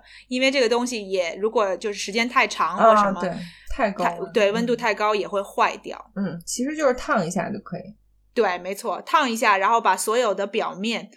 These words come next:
Speaker 1: 都消毒过了以后拿出来，然后晾干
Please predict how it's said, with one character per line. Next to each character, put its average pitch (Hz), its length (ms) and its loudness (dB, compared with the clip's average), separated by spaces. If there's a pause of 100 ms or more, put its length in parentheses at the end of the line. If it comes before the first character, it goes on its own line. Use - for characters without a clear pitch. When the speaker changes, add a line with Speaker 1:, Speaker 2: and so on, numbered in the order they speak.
(220)
Speaker 1:
都 226 360 4
消 233 280 2
毒 196 220 -6
过 214 180 0
了 190 80 0
以 165 100 -8
后 196 220 0
拿 170 200 -4
出 208 200 -4
来， 160 240 -4
然 165 120 -4
后 175 80 -2
晾 190 300 0
干 190 340 -4